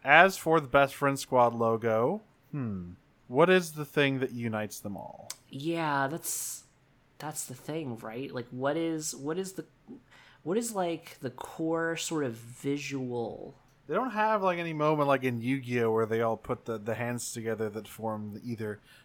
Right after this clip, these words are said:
Speaker 1: the, the, the kanji in the original or the smiley face in the dub.
Speaker 2: Oh, yeah.
Speaker 1: They don't really have a moment like that.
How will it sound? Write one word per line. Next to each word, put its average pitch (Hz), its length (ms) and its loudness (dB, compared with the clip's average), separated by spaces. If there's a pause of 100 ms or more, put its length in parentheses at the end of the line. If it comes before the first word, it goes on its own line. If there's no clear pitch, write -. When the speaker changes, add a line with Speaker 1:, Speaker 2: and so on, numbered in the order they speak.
(140)
Speaker 1:
the, 117 260 -4
the, 110 360 -6
the 113 320 -6
kanji 135 720 4
in 123 120 0
the 120 120 0
original 123 380 2
or 120 140 2
the 110 80 -6
smiley 135 460 4
face 110 300 -4
in 107 140 -6
the 101 60 -8
dub. 110 340 2 (140)
Speaker 2:
Oh, 147 260 6
yeah. 139 540 4 (240)
Speaker 1:
They 139 80 0
don't 226 100 4
really 247 200 4
have 160 340 4
a 151 80 2
moment 127 340 2
like 117 220 0
that. 107 340 0